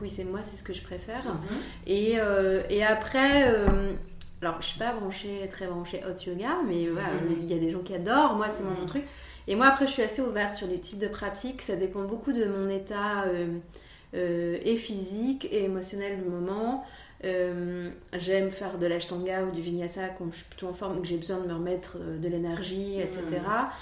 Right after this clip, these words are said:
Speaker 1: Mais j'adore aussi prendre un cours de yin pour vraiment, euh, euh, bah, être dans la douceur, euh,
Speaker 2: Mhm.
Speaker 1: du corps, mais en même temps, ça m'aide aussi à, à être dans l'instant, à ressentir les choses.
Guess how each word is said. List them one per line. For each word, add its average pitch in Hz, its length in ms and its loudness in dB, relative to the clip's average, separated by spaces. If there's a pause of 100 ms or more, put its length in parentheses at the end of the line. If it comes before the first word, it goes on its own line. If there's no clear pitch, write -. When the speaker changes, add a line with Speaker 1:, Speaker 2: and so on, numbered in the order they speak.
(300)
Speaker 1:
Mais 190 180 4
j'adore 190 480 4
aussi 202 200 -2
prendre 190 240 -6
un 175 40 -6
cours 180 160 -10
de 175 100 -2
yin 214 480 0 (140)
pour 180 320 -4
vraiment, 180 540 -2
euh, 180 60 0 (640)
euh, 160 680 0
bah, 170 200 -2
être 185 120 -2
dans 202 100 0
la 190 120 2
douceur, 208 840 4 (180)
euh, 170 600 -2
Speaker 2:
Mhm. 165 60 -4
Speaker 1:
du 190 100 -10
corps, 233 480 2
mais 185 180 -2
en 180 60 -2
même 175 160 -4
temps, 214 120 -10
ça 190 180 -8
m'aide 180 280 -4
aussi 214 320 -8
à, 180 100 -2
à 170 380 -4
être 180 200 -10
dans 170 140 -4
l'instant, 185 500 -6
à 196 60 -6
ressentir 175 500 -10
les 175 100 -8
choses. 220 420 2